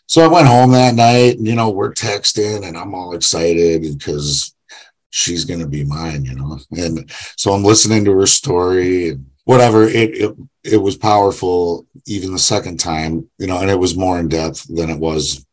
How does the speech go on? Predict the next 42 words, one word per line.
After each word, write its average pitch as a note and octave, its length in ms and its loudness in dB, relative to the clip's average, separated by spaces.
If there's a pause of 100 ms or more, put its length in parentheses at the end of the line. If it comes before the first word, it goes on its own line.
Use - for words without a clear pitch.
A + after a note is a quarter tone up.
in D#2+ 120 -8
front E2+ 200 -6
of D2+ 60 -8
the D2 60 -8
kids, D2+ 360 -4
and E2 180 -4
she, E2 160 0
a E2 80 -8
little F2 260 0
bit D#2 140 -8
more D#2 220 -8
uncensored. D2 720 -6 (320)
She - 240 4
swore G#2+ 380 6
a F#2 40 2
lot E2+ 280 0
though E2+ 200 -2
in D#2+ 120 -6
the D#2 280 -10
Adolescent E2 480 -4
Treatment E2 300 -4
Center, D#2+ 260 -2
but, E2+ 160 0
you G2+ 100 2
know, G#2 180 4 (480)
there's E4+ 500 4
certain G2+ 280 2
parts F#2+ 360 -2
you F#2+ 80 0
leave F#2 240 -2
out, F#2 180 -2
like, F#2 200 -4
these C#3+ 200 0
little G#2+ 300 4
fuckers E2 440 -6
can't D#2+ 220 -6
understand C#2+ 600 -6
this C#2 120 -8
shit. - 280 -8 (720)
Anyway, C3+ 400 8
so C3+ 200 4
then B2+ 320 4